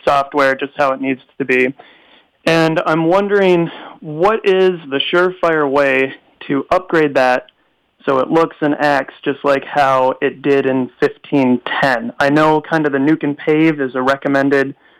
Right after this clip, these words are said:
way of approaching that, but I know, um, you guys have talked about using, like, K D E Neon and stuff and having everything set up just how you want it and then having that work on every machine that you install it on, and I'm wondering if there's a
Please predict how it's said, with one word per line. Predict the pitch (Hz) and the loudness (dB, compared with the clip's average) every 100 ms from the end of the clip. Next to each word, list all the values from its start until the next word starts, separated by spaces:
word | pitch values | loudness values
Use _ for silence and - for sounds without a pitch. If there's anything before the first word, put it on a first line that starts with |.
| _ _ - | _ _ 0
way | 151 143 | 2 4
of | 135 127 | 2 0
approaching | 127 - 190 190 226 | -2 0 -2 0 2
that, | 233 233 - _ _ _ _ | 2 2 -2 _ _ _ _
but | - 151 151 | -2 0 0
I | 151 | 0
know, | 165 170 170 165 160 _ | 2 2 2 2 -2 _
um, | 160 151 151 | 0 0 -2
you | |
guys | 156 151 | -2 -2
have | 147 | -4
talked | - 151 147 | -4 -4 -2
about | 147 143 143 156 | -2 0 0 -2
using, | 151 147 | -4 -2
like, | 139 131 | -2 -2
K | 160 | -2
D | 147 | 0
E | 139 151 | 2 4
Neon | 143 165 165 160 156 | 4 4 4 4 2
and | 156 | -2
stuff | - 151 147 143 | -2 0 0 -4
and | 139 | -6
having | 139 139 | -6 -2
everything | 147 160 147 147 143 | -2 -2 -4 -8 -2
set | 156 147 | 0 2
up | 139 - | 0 -2
just | 156 151 | -6 -6
how | - 147 | -2 -2
you | 143 | -2
want | 135 143 143 | 0 0 2
it | 143 - _ _ _ - | 0 -4 _ _ _ -4
and | 151 | 0
then | 135 131 | 0 0
having | 143 151 151 147 | 0 0 0 0
that | 143 139 | 0 0
work | 143 160 135 147 | 2 2 0 -2
on | 139 | -2
every | 135 139 | -2 -2
machine | 131 131 - 160 160 | -4 -4 0 2 4
that | 147 135 | 4 2
you | 139 135 131 | 2 2 2
install | 127 - 180 196 | 0 0 2 2
it | 202 | 2
on, | 208 180 | 2 0
and | 131 | -2
I'm | 127 | -2
wondering | 143 139 | -2 -2
if | 135 | -2
there's | 143 135 | -2 -4
a | 131 | -4